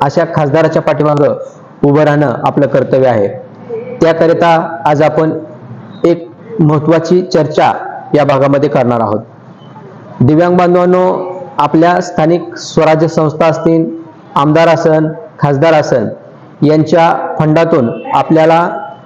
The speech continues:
दिव्यांगांना विविध उपकरणे, साहित्य दिले जातात, वाटप करण्यात येतात, अशा तरतुदी शासनाने करून दिलेल्या आहेत.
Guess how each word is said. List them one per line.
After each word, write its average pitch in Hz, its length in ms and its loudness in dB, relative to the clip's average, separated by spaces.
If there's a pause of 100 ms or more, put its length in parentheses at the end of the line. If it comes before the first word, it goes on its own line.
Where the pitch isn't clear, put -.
(160)
दिव्यांगांना 160 580 2
विविध 156 340 2
उपकरणे, 156 680 0
साहित्य 143 560 0 (640)
दिले 151 300 4
जातात, 156 380 2
वाटप 143 340 0
करण्यात 151 320 2
येतात, 156 240 2 (160)
अशा 143 240 0
तरतुदी 151 760 0
शासनाने 156 480 0
करून 151 300 0
दिलेल्या 143 300 2
आहेत. 123 160 0